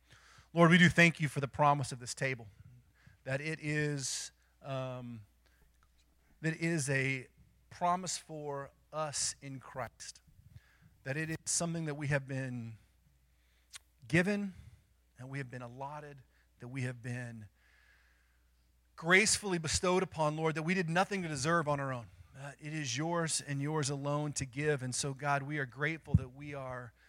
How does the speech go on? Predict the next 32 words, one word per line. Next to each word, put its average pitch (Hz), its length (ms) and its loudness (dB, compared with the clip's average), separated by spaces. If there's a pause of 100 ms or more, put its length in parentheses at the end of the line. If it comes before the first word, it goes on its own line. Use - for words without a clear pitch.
(380)
recipients 156 640 -2
of 135 100 -6
your 123 120 -14
grace 127 720 -2 (100)
and 135 100 -4
that 147 100 0
it 160 40 0
is 147 80 0
sufficient - 800 -2
and 143 100 -8
that 147 100 -10
you 165 100 -10
died 147 360 0
once 180 320 -2
and 151 140 -6
for 143 200 -6
all. 165 240 2
There 147 120 -8
was 127 180 -8
no 180 300 -2 (340)
need 170 340 -6
to 160 180 -8
ever 175 320 -4 (440)
die 139 160 -2
again 147 480 -6
or 143 80 -16
sacrifice 139 680 -4
again. 123 480 -12
We 127 100 -12
will 123 260 -14 (560)
only 135 540 -6 (400)
need 117 320 -14